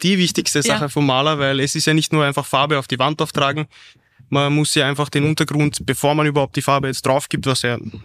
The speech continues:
Speaker 1: jetzt nicht so interessant ist für mich, ne, das ist eigentlich recht monoton, geht recht schnell. Aber das Schleifen und das Abdecken und auch, was jetzt nicht so oft erwähnt wird, aber das Material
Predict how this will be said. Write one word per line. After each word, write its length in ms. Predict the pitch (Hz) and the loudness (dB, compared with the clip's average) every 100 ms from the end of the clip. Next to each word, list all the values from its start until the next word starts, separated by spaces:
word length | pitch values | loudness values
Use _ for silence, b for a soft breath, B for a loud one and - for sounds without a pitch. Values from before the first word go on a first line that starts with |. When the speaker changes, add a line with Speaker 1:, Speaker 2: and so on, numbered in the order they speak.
| - | -6
Speaker 1:
jetzt 140 | - | -2
nicht 160 | 127 - | 0 0
so 120 | - | 0
interessant 480 | 127 131 135 131 143 | 0 0 -2 -2 -2
ist 100 | 151 | -2
für 100 | 156 | 2
mich, 220 | 143 147 139 | 2 0 0
ne, 120 | 131 | 0
das 100 | 123 | 0
ist 160 | 123 | 0
eigentlich 400 | 131 131 131 - | 0 2 0 -2
recht 220 | 135 131 143 | -2 0 2
monoton, 400 | 143 135 143 143 | 2 2 2 2
geht 160 | 139 | 0
recht 200 | 143 139 | -4 -2
schnell. 320 | - 143 170 B B B B B B B | 0 2 2 B B B B B B B
Aber 140 | - 123 | -2 0
das 140 | 117 | 2
Schleifen 540 | - 117 123 170 - 131 | 2 2 0 0 0 0
und 140 | 127 | 0
das 120 | 123 | 0
Abdecken 680 | - 156 - 143 - 139 127 | 0 -2 0 -2 0 0 2
und 240 | 127 120 | 0 -2
auch, 260 | 127 127 - - _ B B B B B B - | -6 -6 -8 -18 _ B B B B B B -14
was 300 | 131 139 135 | -4 -2 0
jetzt 160 | 143 | 0
nicht 180 | 170 170 | 2 2
so 100 | - | 0
oft 140 | 156 - | 0 0
erwähnt 280 | 147 165 185 | 2 2 2
wird, 120 | 143 | 0
aber 120 | 135 | 0
das 160 | 131 - | -2 0
Material 580 | 123 131 127 143 175 | 0 2 2 2 0